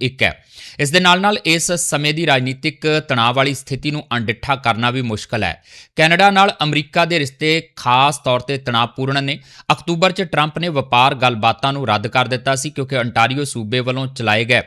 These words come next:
ਇੱਕ ਟੈਰਿਫ ਵਿਰੋਧੀ ਟੀ ਵੀ ਵਿਗਿਆਪਨ ਤੋਂ ਉਹ ਨਾਰਾਜ਼ ਹੋ ਗਏ ਸਨ। ਅਮਰੀਕਾ ਦੇ ਟ੍ਰੇਡ ਰਿਪਰੈਜ਼ੈਂਟੇਟਿਵ ਜੈਮੀਸਨ ਗਰੀਰ ਨੇ ਇੱਕ ਰਿਪੋਰਟ 'ਚ ਕਿਹਾ ਕਿ ਟਰੰਪ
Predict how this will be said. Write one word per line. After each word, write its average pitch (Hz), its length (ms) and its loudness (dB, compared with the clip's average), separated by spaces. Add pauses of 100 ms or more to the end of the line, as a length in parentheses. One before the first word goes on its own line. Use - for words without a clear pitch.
(340)
ਇੱਕ 160 200 0
ਟੈਰਿਫ 165 460 0
ਵਿਰੋਧੀ 147 440 -2
ਟੀ 139 200 -4
ਵੀ 147 180 -2
ਵਿਗਿਆਪਨ 113 560 0
ਤੋਂ 151 260 -4
ਉਹ 185 160 -2
ਨਾਰਾਜ਼ 117 400 2
ਹੋ 107 100 -6
ਗਏ 101 140 -2
ਸਨ। 107 260 -4 (300)
ਅਮਰੀਕਾ 151 360 0
ਦੇ 185 140 -4
ਟ੍ਰੇਡ 160 560 2
ਰਿਪਰੈਜ਼ੈਂਟੇਟਿਵ 127 1000 -2 (500)
ਜੈਮੀਸਨ 175 640 0 (320)
ਗਰੀਰ 147 360 0
ਨੇ 135 260 0 (480)
ਇੱਕ 175 160 0
ਰਿਪੋਰਟ 165 460 0
'ਚ - 100 -4 (160)
ਕਿਹਾ 156 280 4
ਕਿ 170 180 -4
ਟਰੰਪ 160 400 -2